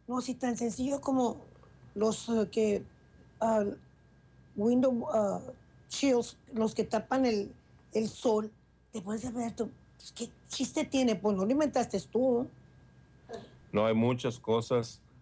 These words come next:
Speaker 2: El, no, este, no fue un mexicano, pero algo tan sencillo como el que inventó el clip para las hojas de las oficinas.
Speaker 1: Imagínate.
Speaker 2: Hazme el favor, se hizo millonario. Bueno,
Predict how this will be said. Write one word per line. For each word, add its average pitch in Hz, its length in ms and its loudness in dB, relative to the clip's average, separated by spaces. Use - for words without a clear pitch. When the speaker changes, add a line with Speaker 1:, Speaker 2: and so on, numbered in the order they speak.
Speaker 2:
El, 104 280 0
no, 127 220 4
este, 147 360 -2
no 131 220 2
fue 151 140 0
un 151 40 0
mexicano, 123 600 0
pero 101 800 2
algo 123 280 0
tan 139 200 2
sencillo 127 580 2
como 117 240 2
el 98 120 -2
que 120 120 -4
inventó 110 460 2
el 127 140 -2
clip 127 420 0
para 104 240 2
las 98 220 0
hojas 135 280 0
de 135 100 0
las 113 160 2
oficinas. 123 680 -2
Speaker 1:
Imagínate. 180 440 -4
Speaker 2:
Hazme 107 180 2
el 123 60 -2
favor, 123 320 2
se 123 60 -10
hizo 156 100 0
millonario. 151 480 2
Bueno, 135 300 4